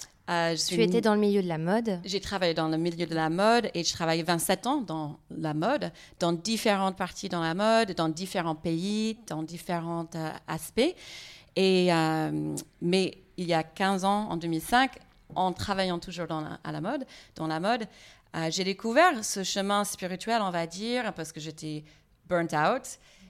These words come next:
Speaker 1: et j'avais besoin de quelque chose qui pouvait m'aider.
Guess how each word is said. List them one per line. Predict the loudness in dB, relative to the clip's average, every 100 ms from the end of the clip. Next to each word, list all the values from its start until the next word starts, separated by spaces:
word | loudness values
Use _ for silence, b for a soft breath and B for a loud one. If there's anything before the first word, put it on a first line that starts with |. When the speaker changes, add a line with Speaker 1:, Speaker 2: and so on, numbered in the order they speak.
| b
Speaker 1:
et | -8 -4
j'avais | -2 -2
besoin | -4 -2 -2
de |
quelque | -4 -8 -6
chose | -4 -2 -2 -4
qui | -10 -12
pouvait | -8 -2 -2 -2 -4 -8 _ _ -10
m'aider. | -6 -2 -2 -2